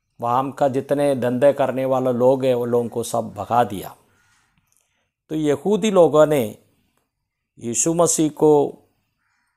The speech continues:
पूछा, इस पर यहूदियों ने उससे कहा, "तू जो यह करता है, तो हमें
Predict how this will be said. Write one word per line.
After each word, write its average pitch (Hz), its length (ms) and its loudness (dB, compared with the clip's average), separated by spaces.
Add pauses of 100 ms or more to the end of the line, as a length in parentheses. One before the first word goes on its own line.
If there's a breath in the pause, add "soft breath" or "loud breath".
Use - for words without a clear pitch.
पूछा, 117 480 -2 (1120)
इस 131 160 -8
पर 185 180 4
यहूदियों 180 580 4
ने 175 200 2
उससे 143 400 -2
कहा, 110 380 -2 (1080)
"तू 175 340 -2
जो 165 760 4
यह 143 500 6
करता 127 380 4
है, 107 220 -4 (840)
तो 131 420 2 (180)
हमें 131 440 -2